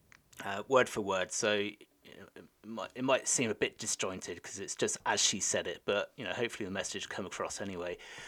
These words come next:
So she said that diets can work. You just have to have fewer calories and sustain it. And that's, again, just touched on that point. That's the key, sustain it.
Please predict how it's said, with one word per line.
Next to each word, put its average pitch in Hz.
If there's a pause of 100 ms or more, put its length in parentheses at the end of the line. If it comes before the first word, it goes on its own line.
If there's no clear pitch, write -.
(260)
So 147 (120)
she -
said 156
that -
diets 160 (240)
can 151
work. 85 (220)
You 120
just 151
have 156
to -
have 107
fewer 165
calories 95 (120)
and 98
sustain 104
it. 87
And 104
that's, - (280)
again, 90
just -
touched -
on 98
that 87
point. 92
That's -
the 107
key, 82
sustain 90
it. 82